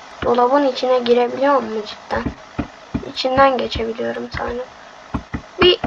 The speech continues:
tornavida. Bu ne oğlum? Gel kapat şurayı. Şurayı da kapat. Peki ben bu oyunu oynarken,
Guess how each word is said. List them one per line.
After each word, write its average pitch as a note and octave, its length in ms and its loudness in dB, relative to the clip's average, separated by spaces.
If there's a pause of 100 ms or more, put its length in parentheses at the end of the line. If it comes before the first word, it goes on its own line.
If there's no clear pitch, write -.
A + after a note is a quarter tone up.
(100)
tornavida. C#4 800 2 (1000)
Bu D#4 100 -6
ne B3 120 2
oğlum? A3+ 340 -4 (2500)
Gel C4+ 220 2
kapat - 420 -2
şurayı. A3+ 320 -6 (2250)
Şurayı E4 320 4
da A#3+ 120 6
kapat. - 460 -2 (920)
Peki D#4+ 260 -2
ben D#4+ 240 0
bu D#4 120 0
oyunu D4+ 300 -2
oynarken, C#4+ 520 0